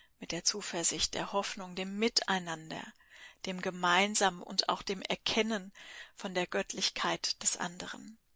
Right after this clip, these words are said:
Eigenschaften wie in dem Gegenüber einen Freund zu sehen, anstatt einen Feind,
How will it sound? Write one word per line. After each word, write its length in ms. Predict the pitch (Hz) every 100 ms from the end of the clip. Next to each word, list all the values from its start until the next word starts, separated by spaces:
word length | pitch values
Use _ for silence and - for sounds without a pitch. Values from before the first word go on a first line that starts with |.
| _ _ _ _ _ _ - -
Eigenschaften 880 | 180 190 202 - 202 180 - 190 185
wie 320 | 180 180 185 - - - - _
in 160 | - 196
dem 240 | 190 190
Gegenüber 800 | 208 202 208 - 220 226 208 196 - - - _ -
einen 300 | 190 190 190
Freund 680 | - - 196 190 214 - -
zu 180 | - 208
sehen, 380 | 185 175 170 165
anstatt 460 | 180 - 175 170 190
einen 200 | 180 175
Feind, 640 | - 185 165 165 -